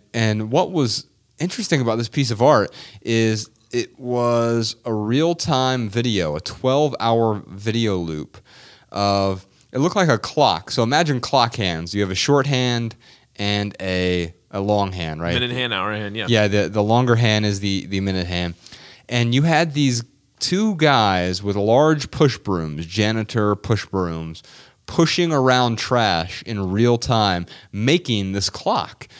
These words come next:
Speaker 1: So if it was one forty-three, you'd have at one forty. So th-, for twelve
Speaker 2: There was
Speaker 1: hours.
Speaker 2: lines of trash?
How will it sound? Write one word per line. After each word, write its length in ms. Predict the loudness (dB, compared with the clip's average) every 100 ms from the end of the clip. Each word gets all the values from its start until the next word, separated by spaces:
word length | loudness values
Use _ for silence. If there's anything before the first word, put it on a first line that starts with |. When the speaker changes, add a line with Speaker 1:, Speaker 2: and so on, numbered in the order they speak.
| -12
Speaker 1:
So 480 | -2 2 4 4 2 -6 -20 _ -10
if 220 | -6 -4
it 60 |
was 360 | 0 2 2 -2 -10 _ -8
one 280 | 0 0 0
forty-three, 680 | 2 2 2 0 -2 -2
you'd 260 | -2 -4 -2
have 400 | 0 0 0 -4 _ _
at 160 | -6 -4
one 240 | -4 -4
forty. 220 | -4 -4 -2
So 220 | 0 0
th-, 100 | -2 -20 _ -10
for 140 | 0 0
twelve 340 | 4 6 6
Speaker 2:
There 180 | 6 6
was 140 | 6
Speaker 1:
hours. 100 | 4
Speaker 2:
lines 360 | 2 2 2 0
of 120 | -6
trash? 720 | -8 -4 -2 -2 -4 -12 -14